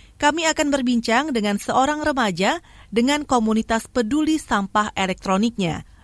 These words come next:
Rafa Jafar dari komunitas e-waste R G, dan juga Dwi Saung, manajer kampanye urban dan energi Walhi. Di segmen ini, kami akan berbincang dengan remaja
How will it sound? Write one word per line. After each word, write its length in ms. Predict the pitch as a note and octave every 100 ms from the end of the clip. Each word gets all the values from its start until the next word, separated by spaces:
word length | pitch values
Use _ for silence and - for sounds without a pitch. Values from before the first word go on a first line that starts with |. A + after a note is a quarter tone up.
| -
Rafa 560 | - A#3 B3+ D4 D4
Jafar 640 | A3+ G#3 A3 - C4 D3+ C#3 F3
dari 320 | G#3 C#4+ E4
komunitas 640 | C#4 A#3 G#3 B3 C4+ - - -
e-waste 480 | D4 D4 A#3 A3+ -
R 220 | A3+ A#3+
G, 100 | G3 F3 F3 - - -
dan 240 | F3+ F3
juga 240 | C4+ C4 C4+
Dwi 320 | G#3 B3 D#4
Saung, 400 | - B3 B3+ G4 B4 -
manajer 480 | G3+ G3 A3+ B3 C#4
kampanye 400 | B3 A3+ A3+ G#3+
urban 480 | C#4+ C4 A#3+ A#3+ G#3
dan 160 | F3+ E3+
energi 560 | F3 F3 F3 E3+ A3+ A#3+ -
Walhi. 640 | F3+ G3 G3+ F#3 - - - - - - - F3+
Di 80 | F#3
segmen 320 | A3+ A#3 A#3+
ini, 320 | D4 A3+ G4 - - -
kami 320 | - G3+ G#3+
akan 240 | - A3 G#3
berbincang 720 | G3+ F#3+ C#4+ D4 E4+ F4 F4
dengan 320 | A3 A3 A#3+
remaja 720 | A3 F#3+ F#3 D#3+ F#3+ C#4+ F#4